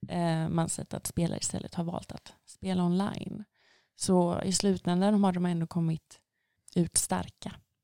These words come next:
ur det. Så i den här rapporten så gjorde vi en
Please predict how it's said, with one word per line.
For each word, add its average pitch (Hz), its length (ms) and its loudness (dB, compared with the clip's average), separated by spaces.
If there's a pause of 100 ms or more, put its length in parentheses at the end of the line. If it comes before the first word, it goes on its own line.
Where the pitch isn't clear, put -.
(260)
ur 208 100 -2
det. 220 220 -6 (500)
Så 196 520 0 (200)
i 220 180 2
den 196 200 2
här 170 540 0
rapporten 170 500 -6
så - 120 -2
gjorde 165 240 -4
vi 160 340 -6 (100)
en 156 560 -2